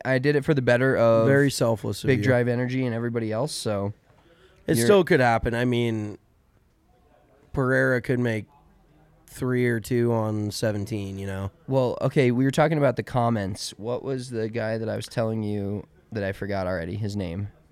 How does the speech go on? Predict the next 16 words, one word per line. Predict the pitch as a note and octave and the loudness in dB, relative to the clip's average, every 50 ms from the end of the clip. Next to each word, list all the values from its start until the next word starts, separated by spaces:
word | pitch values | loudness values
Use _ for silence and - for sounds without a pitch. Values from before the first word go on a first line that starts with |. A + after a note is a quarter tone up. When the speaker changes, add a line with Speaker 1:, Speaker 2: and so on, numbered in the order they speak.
| _ _ _ _ _ _ _ _ _ _ _ _ _ _ _ _ - | _ _ _ _ _ _ _ _ _ _ _ _ _ _ _ _ 0
Speaker 1:
Pa-, | B2 B2+ A2+ - - _ - | 0 0 0 -2 -4 _ -6
Patton | B2 A2+ G#2+ G#2+ A#2 | -4 -4 -2 -4 -6
Kizzire. | - G2+ G2 F2+ D#2+ D#2+ D#2 - | -6 -6 -6 -6 -6 -4 0 4
Speaker 2:
Oh, | C#3+ C#3+ C#3 | 4 6 6
yeah, | C3+ C3 B2 G2+ G2 | 6 4 0 -2 -2
Patton | - C3 A#2+ A2+ A#2 | 0 0 0 0 0
Kizzire. | - B2+ A2 A2 A2 A2 G#2 G2+ G2+ | -2 -2 0 0 0 0 -2 -2 -4
Speaker 1:
Let | G2+ A#2+ | -4 -4
me | B2 A#2+ A2+ | -4 -4 -4
find | - - A2+ A2 A2 G#2+ G#2+ | -4 -4 -4 -2 -2 -2 -2
those | G#2+ G#2 G#2 - | -2 -4 -6 -8
comments | - - A2 G2+ G2 G2 G2 F#2+ F#2+ G2+ - | -8 -8 -6 -6 -6 -6 -6 -6 -8 -8 -10
here | - - G#2+ G#2 G#2 G#2 G2+ | -10 -10 -8 -6 -6 -6 -6
as | F#2+ F#2+ G2+ | -8 -8 -10
well, | G2 G#2 A2 A2 G#2+ G2+ G2+ G2+ | -8 -6 -6 -4 -4 -4 -4 -6
because | G2+ G2+ G2 - A2 G2+ - - | -6 -8 -10 -8 -8 -10 -10 -12